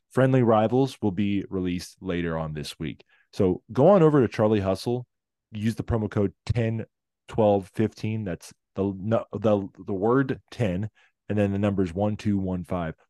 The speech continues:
for fifteen percent off your first order. You don't even have to get a college shirt there. Justin, there's a shirt that says seventeen seventy-six U S A Drinking Team, which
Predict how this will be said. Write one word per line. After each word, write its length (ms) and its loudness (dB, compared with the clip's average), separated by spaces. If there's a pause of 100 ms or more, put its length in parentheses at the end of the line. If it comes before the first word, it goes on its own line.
for 120 -2
fifteen 420 -2
percent 460 -2
off 280 -2 (260)
your 100 0
first 320 0
order. 320 -4 (520)
You 80 4
don't 160 4
even 180 4
have 160 2
to 60 -14
get 140 2
a 300 2
college 320 2
shirt 320 -10
there. 280 -10 (140)
Justin, 340 2
there's 180 4
a 40 -4
shirt 440 0
that 180 -8
says 360 2
seventeen 500 -2
seventy-six 640 -4
U 120 2
S 120 -4
A 100 -2
Drinking 440 -8
Team, 320 -2
which 300 -6